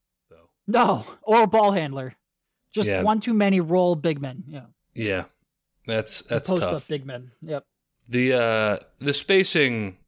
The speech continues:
Speaker 1: you could see it in that game last night. Even when Simmons would have a, his version of a rec-, record scratch, it, it still felt like there was more options for him to move the ball after that happened. Or,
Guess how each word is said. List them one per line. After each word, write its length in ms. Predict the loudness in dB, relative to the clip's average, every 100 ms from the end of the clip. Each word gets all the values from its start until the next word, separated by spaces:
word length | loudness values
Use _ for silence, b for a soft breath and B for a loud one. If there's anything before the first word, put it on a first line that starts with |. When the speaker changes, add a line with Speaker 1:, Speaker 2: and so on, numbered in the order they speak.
| _ _
Speaker 1:
you 140 | -8 -6
could 200 | -4 -4
see 280 | -2 0 0
it 180 | -2 -4
in 180 | -6 -4
that 300 | -4 -4 -6
game 380 | -6 -8 -12 -20 -8
last 340 | -2 -2 -2 -4
night. 160 | -4
Even 560 | -2 -2 0 0 -2 -4 _
when 240 | -4 -2 0
Simmons 480 | -2 0 0 -2 -2
would 140 | -2
have 300 | 0 0 0
a, 300 | 0 0 -2 -8 _ _ _ _ _ _ _ _ _ _
his 240 | -4 -4
version 360 | 0 -2 -2 -2
of 120 | -2
a 60 | -2
rec-, 280 | -2 -2 -4
record 300 | -4 -4 -10
scratch, 560 | -8 -8 -8 -10 -14 -16 _ -10
it, 120 | -6
it 160 | -6 -6
still 320 | -2 0 0
felt 280 | 0 0 0
like 180 | -2
there 140 | 0 -2
was 180 | -2 -4
more 220 | -2 0
options 520 | -2 -4 -4 -4 -6
for 200 | -4 -2
him 280 | -2 -4 -6
to 260 | -6 -4 -4
move 260 | -6 -8
the 60 | -10
ball 580 | -4 -4 -2 -4 -8 _ -6
after 340 | -6 -4 -4
that 180 | -4 -4
happened. 520 | -4 -6 -8 -12 -16
Or, 440 | -6 0 0 0